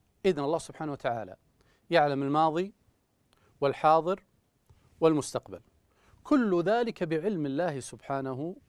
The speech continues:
وتعالى. وعنده مفاتح الغيب لا يعلمها إلا هو، ويعلم ما في البر والبحر، وما تسقط من ورقة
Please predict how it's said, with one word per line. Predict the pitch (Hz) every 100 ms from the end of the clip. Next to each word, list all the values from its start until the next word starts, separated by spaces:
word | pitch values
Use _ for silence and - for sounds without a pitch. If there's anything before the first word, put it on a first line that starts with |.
| -
وتعالى. | 147 - 107 98 80 _ _ _ _ _ _ _ _ _ _ _ _ _ -
وعنده | 151 226 208 190 196
مفاتح | 175 156 180 - 160
الغيب | 147 113 98 - - _ _ _ _ _ -
لا | 165 214
يعلمها | 226 180 196 214 202 180 202
إلا | 190 170 147
هو، | 120 98 - _ _ - - _ _ _ _ _
ويعلم | 156 208 202 208 202 190
ما | 190 196
في | 185
البر | 170 196 202 202
والبحر، | 202 180 156 127 - - _ _ _ - _ _ _ _ -
وما | 151 180 226 247
تسقط | 214 254 - - 196 196
من | 196 202
ورقة | 214 247 - 226 - 262 262